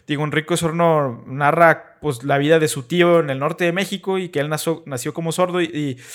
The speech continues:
y te das cuenta que te presentan como estos universos de los sordos, ¿no? Y hay una escena en esta película, en Sound of Metal, donde están como en, en esta comunidad sorda y están hablando en la mesa y todos están hablando un chingo, ¿no? Haciendo un chingo de señas. O sea, que a pesar de que, pues, no, no pueden hablar o, o no pueden escuchar, más bien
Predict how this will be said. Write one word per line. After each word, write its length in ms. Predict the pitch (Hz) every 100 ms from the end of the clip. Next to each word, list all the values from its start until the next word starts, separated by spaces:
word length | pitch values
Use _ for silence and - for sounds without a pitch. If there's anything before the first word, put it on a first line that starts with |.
| - - -
y 100 | 143
te 80 | 160
das 140 | 156
cuenta 260 | 202 190 - - _
que 180 | - - -
te 80 |
presentan 320 | 170 165 175 226
como 160 | 202
estos 160 | 202 233
universos 400 | 202 170 190 214
de 80 | 185
los 140 | 156
sordos, 260 | 185 175 165
¿no? 100 | 180
Y 60 |
hay 80 | 185
una 120 | 190
escena 180 | 190 185
en 80 | 185
esta 180 | 180 180
película, 480 | 160 160 170 151
en 100 | 131
Sound 220 | 127 147 156
of 100 | 160
Metal, 280 | 156 160
donde 340 | 147 135 113 - - - - _
están 840 | - 120 139 143 160 160 160 156 139 _ _
como 260 | 147 139
en, 240 | 135 139 127
en 140 | 127
esta 160 | 131 160
comunidad 440 | 160 151 151 147
sorda 300 | 175 165 170
y 80 | 165
están 240 | 143 156
hablando 300 | 160 165 165
en 40 | 175
la 60 |
mesa 220 | 151 156 180
y 20 |
todos 180 | 180 185
están 220 | - 202
hablando 300 | 196 190 196
un 80 | 196
chingo, 320 | 190 196 208
¿no? 100 | 175
Haciendo 240 | 180 185
un 80 | 190
chingo 240 | 208 190
de 60 | 180
señas. 340 | 180 165 175 - - -
O 40 |
sea, 360 | 156 151 131 - - - _ -
que 160 | 143
a 80 | 135
pesar 240 | 135 151
de 100 | 143
que, 80 | 143
pues, 180 | - 131
no, 240 | 131 131
no 300 | 127 120 117
pueden 220 | 120 143 143
hablar 400 | 131 143 147 -
o, 140 | 123
o 220 | 107 -
no 180 | 110 113
pueden 160 | 147 143
escuchar, 400 | - 123 160 151
más 160 | 139
bien 260 | 147 156